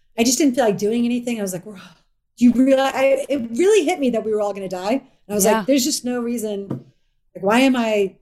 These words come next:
Speaker 1: And then also I remember it was, like, maybe around the time that Carl Sagan was doing, talking about, uh, what was the Carl Sagan thing?
Speaker 2: Cosmos?
Speaker 1: Um, Cosmos.
Speaker 2: Yeah.
Speaker 1: And I was like, "Well, what's past that?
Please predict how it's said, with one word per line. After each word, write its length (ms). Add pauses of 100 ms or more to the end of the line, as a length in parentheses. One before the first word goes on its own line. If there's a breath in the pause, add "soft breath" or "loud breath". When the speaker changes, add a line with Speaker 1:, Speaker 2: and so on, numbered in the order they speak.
Speaker 1:
And 120
then 160
also 280
I 80
remember 340
it 80
was, 140
like, 220
maybe 260
around 160
the 60
time 280
that 260 (160)
Carl 200
Sagan 380
was 120
doing, 440 (440)
talking 300
about, 720 (100)
uh, 140
what 100
was 140
the 60
Carl 220
Sagan 360
thing? 420 (240)
Speaker 2:
Cosmos? 600
Speaker 1:
Um, 400 (420)
Cosmos. 600 (240)
Speaker 2:
Yeah. 340
Speaker 1:
And 120
I 80
was 100
like, 160
"Well, 120
what's 220
past 300
that? 240